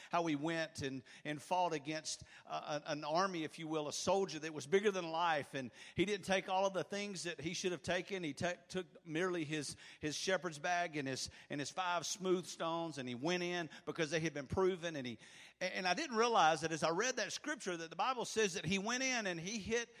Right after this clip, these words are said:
Goliath in the head with the stone. Goliath fell to the ground, and the Bible says that he triumphed over Goliath. And that's what it stops right there. And then it goes on to say in the next few words that then he took the sword of Goliath and then he cut the head off, killing him.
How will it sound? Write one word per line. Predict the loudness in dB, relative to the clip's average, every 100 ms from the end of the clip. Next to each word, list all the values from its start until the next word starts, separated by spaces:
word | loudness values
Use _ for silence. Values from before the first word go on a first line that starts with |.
| -20 0
Goliath | 4 6 8 8 4
in | 2
the | 2
head | 2 0
with | -2
the |
stone. | -2 0 2 4 4 2 -2 -12
Goliath | -2 4 6 6 6
fell | 4 2
to | 2
the | 2
ground, | 4 4 4
and | 4
the |
Bible | 8 8 6
says | 4 2 2
that | -2
he | -4
triumphed | -4 -4 -4 -2 0 -2 -4 -10 -2
over | 2 4 2
Goliath. | 0 2 2 0 -6 -12 -20 _ _ _ -8
And | 0
that's | 2 2
what | -2
it | -2
stops | -4 0 -2 0
right | 0 0
there. | 2 0
And | 0
then | -2
it | -2
goes | -2
on | -2 -4
to |
say | -4 -2 -2
in | -2
the |
next | -4 -6
few | -6 -4
words | 0 2 2 0 -8 -16 -8 2
that | 2 2
then | 0 2 2
he | -2
took | -4 -8
the | -6
sword | -6 -4 -4 -2
of | -4 -2
Goliath | 0 4 4 4 0 -8 -20 -6
and | -4
then | -2
he | -4
cut | -2 0 0
the | -2
head | -2 -2 0
off, | 2 0 -2
killing | -8 -6 -2 -4 -4
him. | -8 -10